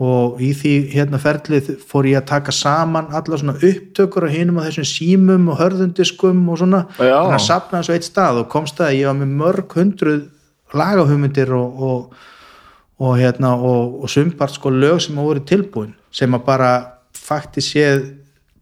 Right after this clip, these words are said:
Speaker 1: passa ekki í, hérna, Doktor Spock eða í, í rockið, sko,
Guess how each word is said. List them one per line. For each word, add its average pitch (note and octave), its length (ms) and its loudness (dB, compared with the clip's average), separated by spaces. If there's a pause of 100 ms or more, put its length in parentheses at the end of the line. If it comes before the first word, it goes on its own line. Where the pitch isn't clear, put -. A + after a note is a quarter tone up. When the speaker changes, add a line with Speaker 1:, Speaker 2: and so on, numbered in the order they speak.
(260)
Speaker 1:
passa - 540 -2
ekki C3 300 -2
í, D3 240 2 (1000)
hérna, A#2 460 0
Doktor A#2+ 260 -4
Spock - 460 -2
eða A2+ 240 4 (120)
í, B2 120 -6 (160)
í B2+ 140 -2
rockið, C3 420 0
sko, - 160 -16